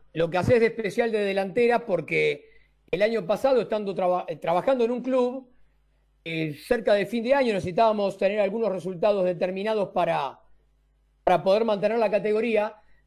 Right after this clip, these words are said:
y teníamos un problema en la definición y viniste a ayudarnos, viniste a hacer el seminario de delanteras y realmente fue fantástico porque las chicas tuvieron la claridad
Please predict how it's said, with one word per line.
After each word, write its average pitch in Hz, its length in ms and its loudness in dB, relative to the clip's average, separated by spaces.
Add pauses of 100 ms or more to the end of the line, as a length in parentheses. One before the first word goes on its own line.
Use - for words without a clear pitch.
(120)
y 165 120 -10
teníamos 247 380 0
un 240 100 -4
problema 240 260 2
en 214 60 0
la 196 80 0
definición 175 720 -2 (340)
y 156 320 -10
viniste 233 320 -2
a 226 40 6
ayudarnos, 214 760 -2 (420)
viniste 233 240 -2
a 214 40 2
hacer 254 180 4
el 233 80 0
seminario 220 540 -2
de 190 60 -2
delanteras 185 840 0 (680)
y 170 400 -4
realmente 208 560 2
fue 220 160 2
fantástico 196 720 -2
porque 170 600 -2 (500)
las - 140 2
chicas 240 280 0
tuvieron 214 380 -2
la 190 240 0
claridad 226 760 2